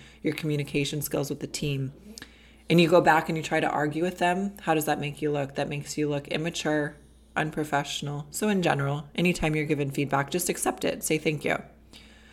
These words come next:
Next, you wanna be strategic,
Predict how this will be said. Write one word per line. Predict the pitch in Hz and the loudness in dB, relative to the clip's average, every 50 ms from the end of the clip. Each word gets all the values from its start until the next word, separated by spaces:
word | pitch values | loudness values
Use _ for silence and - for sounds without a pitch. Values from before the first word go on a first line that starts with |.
| - - - - - - - - - - - - - - - - - | -20 -20 -20 -20 -20 -20 -20 -20 -20 -20 -20 -20 -20 -20 -16 -2 6
Next, | 180 190 196 185 190 - - - - - - - - - | 10 12 12 12 10 6 2 2 0 0 -2 -4 2 6
you | 185 175 | 10 12
wanna | 180 185 180 180 | 12 12 12 12
be | 180 190 | 12 10
strategic, | 180 - 196 170 - - 185 180 160 160 147 - - - - - | 10 10 6 6 8 8 8 10 10 8 8 8 4 -4 -12 -14